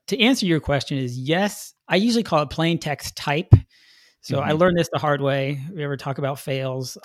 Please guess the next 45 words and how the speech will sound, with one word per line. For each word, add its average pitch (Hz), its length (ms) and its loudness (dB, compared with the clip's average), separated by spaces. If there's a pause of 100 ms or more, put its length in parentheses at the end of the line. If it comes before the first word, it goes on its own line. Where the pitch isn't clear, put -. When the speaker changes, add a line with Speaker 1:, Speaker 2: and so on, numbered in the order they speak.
(120)
Speaker 1:
Plain 175 240 0
text 175 340 -6
is 151 120 -2
one 147 240 2
thing. 131 380 -4 (360)
If 143 100 -4
you 151 80 -2
send 170 160 -2
a 156 40 -4
plain 180 240 -2
text - 260 -4
email, 160 520 2 (360)
that's 139 160 -6
fine, 160 360 0
but 156 120 -2
you 147 100 -2
won't 156 140 -2
be 156 40 -2
able 156 100 -2
to 147 60 -4
get 147 120 0
any 135 160 -2
tracking 139 480 -8
on 165 160 -4
it. 220 180 -8 (260)
Speaker 2:
Mm-hmm. 101 240 -10 (300)
Speaker 1:
I 151 80 0
call 151 180 -2
it 143 60 2
a 143 60 -2
plain 156 260 -2
text - 320 -8
type. 175 380 2 (160)
There's 135 180 -8
probably 143 220 -6
other 135 180 -4
ways. 135 340 -2
Letter 151 280 2
style 151 420 0
is 147 120 -2
another 143 200 0
thing 147 160 -2
I've 139 140 -2
used, 143 360 0
Speaker 2:
Yeah. 80 60 -6